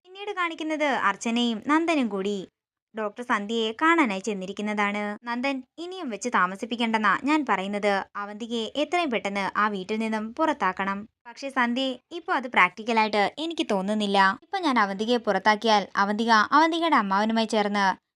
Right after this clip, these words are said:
നമുക്കെതിരെ എന്തും ചെയ്യാം. ഇപ്പോ വീട്ടിലായതുകൊണ്ട് എനിക്ക് അവളെ നിയന്ത്രിച്ചു നിർത്താനെങ്കിലും ആകുന്നുണ്ട്." ഇത് കേൾക്കുന്ന സന്ധ്യ പറയുകയാണ്, "അവിടെയുള്ള എല്ലാവരെയും കൊല്ലുക എന്നതാണ്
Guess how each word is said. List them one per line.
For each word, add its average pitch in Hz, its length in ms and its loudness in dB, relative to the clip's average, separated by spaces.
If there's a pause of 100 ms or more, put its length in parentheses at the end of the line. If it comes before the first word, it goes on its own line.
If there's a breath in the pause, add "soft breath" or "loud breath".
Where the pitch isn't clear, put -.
(140)
നമുക്കെതിരെ 247 560 -2 (100)
എന്തും 269 360 2
ചെയ്യാം. 196 360 0 (400)
ഇപ്പോ 226 220 2 (120)
വീട്ടിലായതുകൊണ്ട് 262 800 2 (160)
എനിക്ക് 330 280 0
അവളെ 202 220 2 (120)
നിയന്ത്രിച്ചു 330 440 -8
നിർത്താനെങ്കിലും 196 680 0
ആകുന്നുണ്ട്." 208 600 0
ഇത് 403 160 -8
കേൾക്കുന്ന 214 360 -2 (160)
സന്ധ്യ 320 360 0
പറയുകയാണ്, 190 680 -2 (240)
"അവിടെയുള്ള 311 440 -6
എല്ലാവരെയും 196 600 -4
കൊല്ലുക 208 420 -6 (280)
എന്നതാണ് 262 500 -8